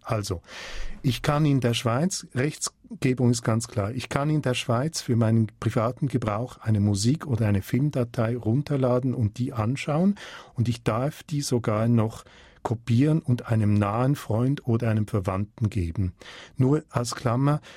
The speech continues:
wenn ich dasselbe mit einer Software mache, dann komme ich ins Gefängnis. Also die Softwarehersteller, die hatten schon früh genug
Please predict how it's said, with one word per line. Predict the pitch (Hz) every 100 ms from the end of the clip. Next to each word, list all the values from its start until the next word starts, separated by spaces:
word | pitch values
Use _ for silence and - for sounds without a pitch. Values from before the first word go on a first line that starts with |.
| - _
wenn | 120 123
ich | 117
dasselbe | 120 113 - 131 156 151 143
mit | 139 127 -
einer | 123 110 107
Software | - 123 147 - - 131
mache, | 127 120 120 127
dann | 117 110 117 120
komme | - 107 107
ich | -
ins | 104 -
Gefängnis. | 113 - 101 95 82 - -
Also | - 98 104
die | 98 117
Softwarehersteller, | - 123 143 - 139 131 120 123 120 123 120
die | 113 113
hatten | 113 117 117
schon | 110 104
früh | 101 - 117 139
genug | 143 117 117 123